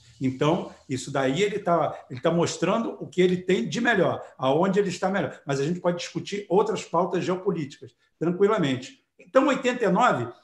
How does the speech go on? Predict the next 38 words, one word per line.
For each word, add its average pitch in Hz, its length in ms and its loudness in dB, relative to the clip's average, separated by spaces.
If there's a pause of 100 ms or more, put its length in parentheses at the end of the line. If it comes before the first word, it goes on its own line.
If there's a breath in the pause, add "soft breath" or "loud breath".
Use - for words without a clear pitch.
(100)
nós 180 180 0
temos 240 200 -2
esse 185 120 -10
parâmetro 220 400 2
que 214 80 -10
o - 60 -12
cara 196 220 2
aí 185 120 2
falou 190 220 2
muito 294 160 -4
perfeitamente. 220 840 -6 (420)
Brasil 214 640 2 (140)
e 196 60 -6
China 175 560 0 (1000)
tinham, 233 600 -2 (480)
é, 165 340 4
economias 202 680 2 (360)
iguais. 160 600 0 (280)
Claro, 165 460 2 (500)
o 127 60 -10
Brasil, 143 520 -2
com, 160 100 -2 (360)
com 151 80 -2
a 151 60 0
população 151 500 -2
sete 160 380 -2
vezes 135 320 -4
menor, 175 600 0 (160 loud breath)
é 147 80 -6
claro 147 400 0
que 185 80 -6
tinha 180 180 -4
uma 175 160 2
renda 151 220 -2
per 151 200 -6
capita 165 320 -2
muito 190 220 -2
maior. 208 340 -2